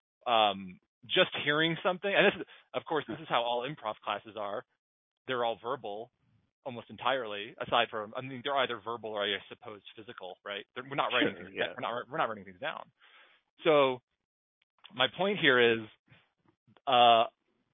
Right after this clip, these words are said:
Speaker 1: I don't know that. Yeah, that I don't. I, I feel like if I really wanted to retain something, I'd be writing it down. So I think I get,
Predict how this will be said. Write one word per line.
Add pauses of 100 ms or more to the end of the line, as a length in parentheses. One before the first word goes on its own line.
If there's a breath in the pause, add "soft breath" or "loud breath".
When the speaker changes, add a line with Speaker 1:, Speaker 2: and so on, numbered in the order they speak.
(240)
Speaker 1:
I
don't
know
that.
Yeah,
that
I
don't.
I,
I (120)
feel
like
if
I
really
wanted
to
retain
something,
I'd
be (100)
writing
it (160)
down.
So
I
think (220)
I
get,